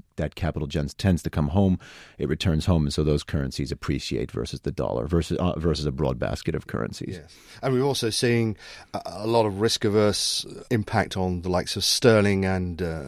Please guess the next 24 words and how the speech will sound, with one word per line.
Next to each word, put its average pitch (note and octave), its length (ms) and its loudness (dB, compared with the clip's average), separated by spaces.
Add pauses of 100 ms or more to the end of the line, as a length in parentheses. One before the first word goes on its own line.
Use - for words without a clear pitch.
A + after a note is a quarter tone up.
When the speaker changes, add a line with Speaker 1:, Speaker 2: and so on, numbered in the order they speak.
(320)
Speaker 2:
the - 80 -10
Canadian A2 380 2
dollar, B2+ 240 4
for - 100 -10
example. - 460 -14 (400)
Speaker 1:
Yes, C#3+ 360 12
so A2 480 12
you're, G2+ 460 12
in G#2 220 6
both A2 260 10
of G#2+ 100 6
those F#2+ 280 8
cases, G2 760 6
you're F#2 160 4
looking F2+ 460 2
at F2 380 -2 (120)
currencies F#2 600 0
that E2+ 200 -2
have D#2+ 500 -2 (100)
a E2 540 0 (300)
pretty A2 260 4
nasty F2 640 2
external E2 460 2
position D#2+ 640 -2